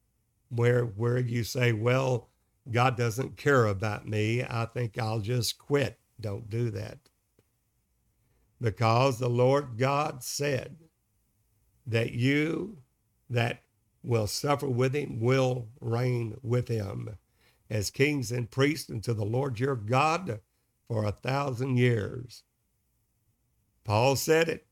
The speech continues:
again. We're troubled on every side, but we're not in distress.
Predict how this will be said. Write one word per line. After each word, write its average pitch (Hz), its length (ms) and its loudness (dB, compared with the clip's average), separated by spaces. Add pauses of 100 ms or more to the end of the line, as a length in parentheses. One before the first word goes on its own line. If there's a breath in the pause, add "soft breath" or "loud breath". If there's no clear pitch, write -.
again. 113 800 -2 (520)
We're 147 140 4
troubled 131 400 2
on 143 160 2
every 147 200 2
side, 160 480 0
but 110 140 -2
we're 113 140 -2
not 101 220 -2
in 113 100 -4
distress. 131 640 -6